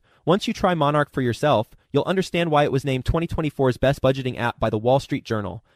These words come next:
And right now, get an extended thirty-day free trial when you go to monarchmoney dot com slash best ever. That's M O N A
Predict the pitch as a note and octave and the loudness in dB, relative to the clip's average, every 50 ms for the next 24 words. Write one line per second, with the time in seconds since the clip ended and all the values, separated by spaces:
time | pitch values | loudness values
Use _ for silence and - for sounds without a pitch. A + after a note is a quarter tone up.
0 | _ _ _ - A#2+ A#2+ B2 C#3+ F3 D#3+ D3+ C#3+ C3+ C#3 C#3+ - - B2+ B2 A#2+ | _ _ _ -6 -2 2 2 2 2 2 2 0 0 0 0 0 0 -2 -2 -2
1 | A#2+ - - - C3 B2+ B2 B2+ - - D3+ E3 E3+ F3+ D#3+ D#3 D3+ C#3+ - - | -4 -6 -4 -2 -2 0 0 -2 0 0 0 0 2 2 2 2 0 0 -2 -4
2 | G3 G#3 - - D3 B2+ B2+ B2+ B2+ B2+ A#2+ B2 B2 A#2+ A#2 - C#3 C3+ C#3+ C#3 | -4 -4 -2 -2 0 2 2 2 2 2 0 -2 -4 -4 -2 2 4 4 4 4
3 | - A#2+ A2+ B2 C#3 D#3+ F#3+ F#3+ - - C#3+ C#3 C#3 C#3+ - C3+ B2 - - - | 0 -4 -2 0 0 0 0 -2 -2 -2 -2 -2 -2 0 0 0 0 0 -2 -6
4 | A#2+ A#2+ B2 C3 C3+ - - B2 A#2+ A#2+ A#2+ - - - A#2 - - B2 B2 B2 | -4 -4 -4 -4 -6 -6 -4 -2 0 -2 -2 -4 -8 -10 -4 0 2 2 2 0
5 | - - - - _ - A2+ A2+ G2+ F#2 D#2+ C#2+ B1 - _ _ _ _ _ _ | -4 -8 -16 -16 _ -4 -4 -2 -2 -4 -6 -8 -10 -12 _ _ _ _ _ _
6 | - - A#2 A#2 - - - - D3 D3+ D3+ - C#3 C3+ C#3 C3+ - - C3+ C3+ | -6 -4 -4 -4 -4 -6 0 2 2 2 2 4 4 6 6 6 4 0 -2 -2
7 | C3+ - - B2 B2+ B2+ | -2 -2 0 2 2 2